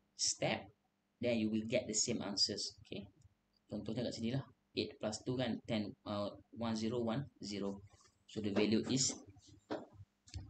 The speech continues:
uh, the value is ten. Alright. Okey, next. Kita tengok sikit lagi yang ni. And I think kita stop dekat sini lah, eh.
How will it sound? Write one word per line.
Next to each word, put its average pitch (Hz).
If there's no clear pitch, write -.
uh, 110
the 101
value 104
is 117
ten. 98
Alright. 135
Okey, 120
next. -
Kita -
tengok 113
sikit -
lagi 113
yang 110
ni. 120
And 113
I 113
think 135
kita 113
stop -
dekat -
sini 107
lah, 104
eh. 135